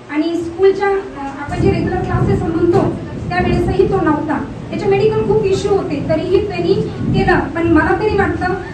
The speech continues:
त्यांनी जरी माझं किंवा त्याच्या पप्पांचं नाव घेतलं, पण आज माझा जो मुलगा घडला, तो या शाळेने घडवला. आणि मी खूप अभिमानाने सांगते, even मी, माझे सात एक छोटेसे क्लासेस आहेत,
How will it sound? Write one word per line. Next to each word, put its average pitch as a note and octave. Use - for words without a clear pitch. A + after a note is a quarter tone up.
त्यांनी F4+
जरी G4+
माझं F4+
किंवा G4
त्याच्या F#4+
पप्पांचं G4
नाव F#4
घेतलं, E4
पण E4+
आज G4
माझा F#4+
जो E4+
मुलगा E4
घडला, D#4
तो G4+
या F4+
शाळेने E4
घडवला. C#4
आणि D#4
मी G4+
खूप G#4
अभिमानाने G4+
सांगते, D#4+
even G#4+
मी, A4
माझे F4+
सात G4+
एक G#4+
छोटेसे G4
क्लासेस F#4+
आहेत, C4+